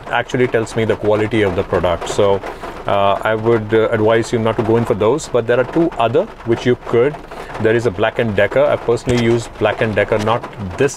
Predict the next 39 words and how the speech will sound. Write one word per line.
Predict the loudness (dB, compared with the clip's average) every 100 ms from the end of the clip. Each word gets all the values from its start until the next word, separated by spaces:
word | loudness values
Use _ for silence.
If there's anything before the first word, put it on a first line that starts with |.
| -6
particular | -2 -2 0 2 0
product. | 2 2 4 0 -2
I | 0
mean, | 0 2
not | 2 0 -2
a |
jump | -2 0 0 0
starter, | 2 2 2
but | -2 0
Black | 0 0
and | -2 -2
Decker | 0 0 -2
products | -4 -6 0 2 2 0
I've | -2 0
used | 0 -2 -4 -10 -8 -8 -4
for | 0
many | 2 2 2
years, | 2 2 0 -4
and | -2 0 0
those | 0 2
are | 0
quite | 2 0 0
authentic. | -2 -4 -2 -2
If | -2 0
you | 0 0 -4 -8 -8 -8 -2
get, | 0
uh, |
you | 2 2
can, | 0 -2
you | 0
can | 0
safely | 0 -2 0 2
buy | 2
those. | 2 0 0 -2
And | 0
then | 0 2
there's | 2 0
another | 2 0 0
product, | 2 2 2 0